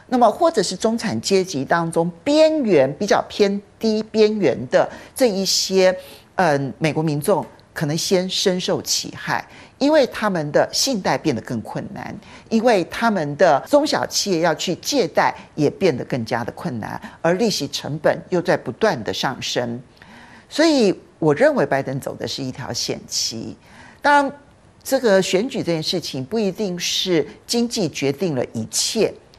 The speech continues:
但是呢，对于拜登经济学而言，我们其实要关注的是，当拜登提出了这一种我称之为新保护主义的拜登心理学之后，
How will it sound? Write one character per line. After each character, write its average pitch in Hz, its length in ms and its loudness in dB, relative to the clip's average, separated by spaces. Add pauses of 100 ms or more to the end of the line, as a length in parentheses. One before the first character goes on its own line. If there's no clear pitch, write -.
(300)
但 277 200 2
是 220 280 -2
呢， 160 240 0 (340)
对 226 220 4
于 185 80 0 (160)
拜 269 220 2
登 180 280 -2
经 180 220 -4
济 170 140 -4
学 123 260 -4 (100)
而 127 280 0
言， - 200 -4 (320)
我 190 100 -4
们 233 100 -2
其 311 100 -4
实 285 120 -4
要 233 120 0
关 220 380 -2
注 214 180 -2
的 - 180 -4
是， 139 380 -4 (300)
当 202 180 0
拜 294 240 4
登 202 300 0
提 165 340 -6
出 285 300 -4
了 247 120 4
这 175 180 0
一 151 120 -2
种 135 320 0
我 156 140 2
称 311 340 -4
之 - 160 -4
为 185 160 0
新 180 220 -4
保 - 160 0
护 165 160 -2
主 - 240 -10
义 170 100 -2
的 147 100 -2
拜 147 160 0
登 127 160 -4
心 131 200 -6
理 131 100 -4
学 - 240 -8
之 156 220 -6
后， - 420 -2